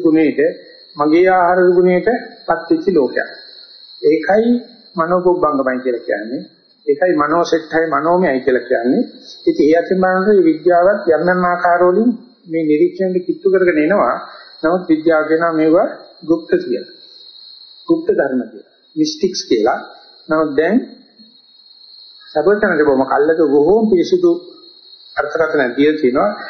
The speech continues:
විද්‍යාව පැකිලි පැකිලි, ඇඹරි ඇඹරි, ඒ අපේ විශාල නිෂ්පාදන කියලා යනකොට බෞද්ධය කියන ඔය එකක් නෙවෙයි හතරක් තියෙනවා. අන්න පොතේ බලපන්. බුදුහාමුදුරුවෝ ඔය අවුරුදු දෙදහස් හය ඉස්සෙල්ලා කිව්ව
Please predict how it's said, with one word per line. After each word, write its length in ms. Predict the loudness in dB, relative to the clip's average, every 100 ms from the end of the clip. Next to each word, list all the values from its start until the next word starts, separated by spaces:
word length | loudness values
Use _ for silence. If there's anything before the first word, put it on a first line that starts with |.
| -16 -10
විද්‍යාව 440 | -4 -2 0 0 -2
පැකිලි 460 | -4 -6 -2 -2 0
පැකිලි, 420 | -2 -4 0 0
ඇඹරි 420 | 0 0 0 2
ඇඹරි, 440 | 2 2 0 2 2 0 -8 _ _ -4
ඒ 160 | -2 0 -2 -4
අපේ 280 | -4 0 0
විශාල 540 | 0 0 0 2 2 2
නිෂ්පාදන 580 | 0 -2 -2 0 0 0
කියලා 340 | 2 2 0
යනකොට 320 | 0 0 0
බෞද්ධය 400 | 2 2 2 2
කියන 200 | 2 2
ඔය 160 | 4 2
එකක් 140 | 2 0
නෙවෙයි 240 | 0 0 0
හතරක් 400 | 0 0 0 -2
තියෙනවා. 320 | 0 2 2
අන්න 140 | 0 0
පොතේ 280 | 0 2 2
බලපන්. 380 | 2 2 0 0
බුදුහාමුදුරුවෝ 580 | 0 0 0 0 2 0
ඔය 80 | 2
අවුරුදු 340 | 2 0 -2
දෙදහස් 280 | -2 -2 0
හය 200 | 0 2
ඉස්සෙල්ලා 320 | 2 2 0 2
කිව්ව 140 | 2